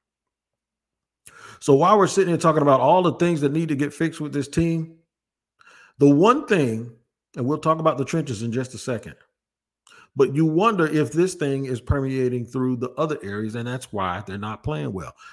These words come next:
Doug Peterson keeps saying they need to execute. I think that's what he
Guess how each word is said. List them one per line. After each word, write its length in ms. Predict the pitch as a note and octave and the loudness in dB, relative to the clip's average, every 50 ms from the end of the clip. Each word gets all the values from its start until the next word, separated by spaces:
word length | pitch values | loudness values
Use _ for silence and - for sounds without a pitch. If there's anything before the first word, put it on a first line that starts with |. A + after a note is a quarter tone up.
| _ _ | _ _
Doug 220 | F#3 G#3 G3+ G#3 | 4 4 4 4
Peterson 320 | G#3+ G#3 F#3+ F3 E3 E3+ | 0 0 0 0 -4 -4
keeps 240 | D#3+ - F3+ E3 E3 | -2 -2 -2 -2 -2
saying 240 | - E3+ E3 E3 D#3 | -4 -4 -4 -2 -2
they 80 | D3 D3+ | -2 -2
need 180 | D#3 D#3 D#3 | -2 -2 -2
to 100 | D#3 D3+ | -2 -2
execute. 480 | C#3 C#3+ C#3 - B2 - - D2 A#1+ - _ _ _ _ _ _ _ _ _ _ _ _ _ _ _ _ _ _ _ _ _ _ _ _ _ - | -2 -4 -4 -4 -14 -16 -16 -16 -16 -16 _ _ _ _ _ _ _ _ _ _ _ _ _ _ _ _ _ _ _ _ _ _ _ _ _ -4
I 100 | - B2+ | -2 -2
think 240 | D#3 - G3+ F#3 E3+ | 2 2 0 0 0
that's 240 | D3+ C#3+ C#3+ C#3 - | 0 -2 -2 -2 -2
what 140 | D3 D3 C#3+ | -2 0 2
he 240 | D3+ D3+ C#3 D3 | 0 0 -2 -8